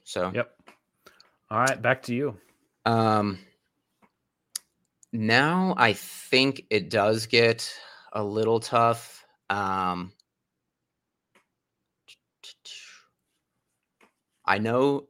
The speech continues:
Speaker 1: <laughs> I know who I wanna take.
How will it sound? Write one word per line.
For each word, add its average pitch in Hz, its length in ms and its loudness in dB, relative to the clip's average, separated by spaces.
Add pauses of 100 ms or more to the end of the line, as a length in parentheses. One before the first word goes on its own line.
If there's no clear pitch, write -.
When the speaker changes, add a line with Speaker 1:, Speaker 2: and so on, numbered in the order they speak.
(140)
Speaker 1:
<laughs> - 1600 -14
I 135 60 0
know 143 120 4
who 175 120 2
I 156 100 6
wanna 123 260 0
take. 98 600 -2